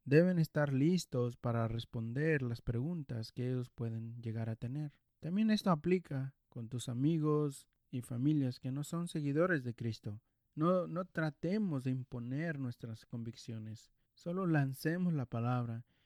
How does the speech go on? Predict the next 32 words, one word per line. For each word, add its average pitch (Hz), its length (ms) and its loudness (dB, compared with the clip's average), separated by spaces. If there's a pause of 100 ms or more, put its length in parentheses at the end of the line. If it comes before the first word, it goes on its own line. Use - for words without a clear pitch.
(120)
y 139 100 2
dejemos 156 560 0
que 135 120 -4
la 120 120 -2
palabra 120 640 -4
haga 120 180 -6
su 117 180 -8
obra. 120 400 -6 (260)
Esperemos, 123 840 0
observemos 120 840 -4 (200)
y 123 140 -2
estemos 147 400 -2
atentos, 127 760 -6
porque 117 340 -8
Dios 123 360 -6
promete 117 800 -8 (280)
que 123 360 -4
Él 117 180 -4
nos 110 160 -8
dará 113 460 -6 (340)
la 117 100 -8
cosecha. - 520 -10 (280)
Si - 180 -4
Dios 175 540 2
lo 131 220 -4
hizo 147 420 -4
conmigo, 135 720 0
si 120 200 -10
Dios 120 200 -4
lo 120 140 -4
hizo 120 320 -6
contigo, 123 720 -4